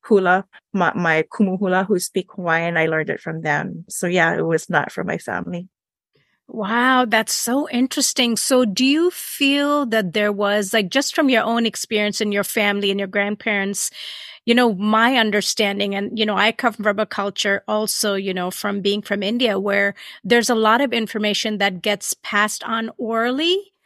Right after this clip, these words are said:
Speaker 2: Like, that's how we would get information because it's not always available in different ways. So just based on what you're sharing, is that something that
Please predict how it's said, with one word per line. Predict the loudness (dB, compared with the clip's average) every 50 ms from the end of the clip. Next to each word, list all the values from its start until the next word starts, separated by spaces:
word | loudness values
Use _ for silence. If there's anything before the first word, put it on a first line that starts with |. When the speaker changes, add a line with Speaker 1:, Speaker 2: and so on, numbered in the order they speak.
| _ _ 0
Speaker 2:
Like, | 0 0 0 0 -2
that's | 0 2 4 4 2 0 -2
how | -2 0 2 2
we | 0 0 -2
would | 0 -2 -2 0
get | 0 0 0 0
information | 0 -2 -2 -4 -4 -4 -2 -2 -2 -2 -2 -4 -4
because | -4 -4 -4 -4
it's | -4 -4 -6 -6
not | -4 -2 -2 -4 -4 -6
always | -6 -6 -4 -2 0 0 -2 -2
available | -4 -4 -2 -2 -2 -2 -2 -4
in | -4 -4
different | -6 -6 -8 -8 -8 -6
ways. | -4 -4 -2 -2 -2 -4 -4 -6 -8 -10 -14 -18 -16 -14
So | -10 -4 0 0 0
just | 2 2 0 0 0 2
based | 2 2 4 2 2 2
on | 0 2 2
what | 0 0
you're | 0 0 0 0
sharing, | 0 0 0 0 0 0 0 -2
is | -2 -2 0 2
that | 2 2 2 0
something | -2 -2 0 2 0 0 0 0 0 0 0 2
that | 2 2 2 0 -2 -6